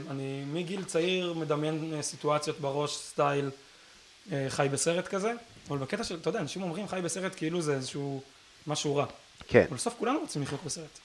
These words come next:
Speaker 2: כן.
Speaker 1: אז מה הבעיה לנסות לחיות את הסרט שאתה מנסה לחיות בו? אה, ואני עושה את זה מגיל אפס.
Speaker 2: תמיד ידעת שאתה רוצה להיות טבח?
Speaker 1: ממש לא.
Speaker 2: אז מה?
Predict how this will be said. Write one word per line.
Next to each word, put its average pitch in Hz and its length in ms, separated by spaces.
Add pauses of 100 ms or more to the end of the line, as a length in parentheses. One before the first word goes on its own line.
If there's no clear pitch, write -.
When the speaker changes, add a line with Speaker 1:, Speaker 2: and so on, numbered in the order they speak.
(140)
Speaker 2:
כן. 175 140 (400)
Speaker 1:
אז 127 80
מה 143 100
הבעיה 196 260
לנסות 208 420
לחיות 196 360
את 180 80
הסרט 185 300
שאתה 185 180
מנסה 180 240
לחיות 196 260
בו? 151 60 (840)
אה, 135 100
ואני 143 180
עושה 160 220
את 190 60
זה 190 60
מגיל 196 240
אפס. 220 260 (960)
Speaker 2:
תמיד 135 220
ידעת 151 280
שאתה 156 120
רוצה 147 160
להיות 151 140
טבח? 156 300 (220)
Speaker 1:
ממש 151 280
לא. 165 80 (480)
Speaker 2:
אז 104 140
מה? 107 140